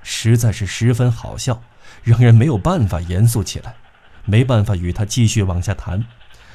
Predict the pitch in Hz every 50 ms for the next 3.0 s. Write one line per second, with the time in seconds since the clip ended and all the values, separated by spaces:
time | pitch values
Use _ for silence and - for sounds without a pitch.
0 | - - - 113 117 117 - 196 165 123 - - 78 73 - - - - - -
1 | - 101 - - - 101 104 113 113 - 180 175 143 110 101 - - 110 95 -
2 | - - 110 95 - - - - 82 87 92 107 107 - 80 71 80 87 -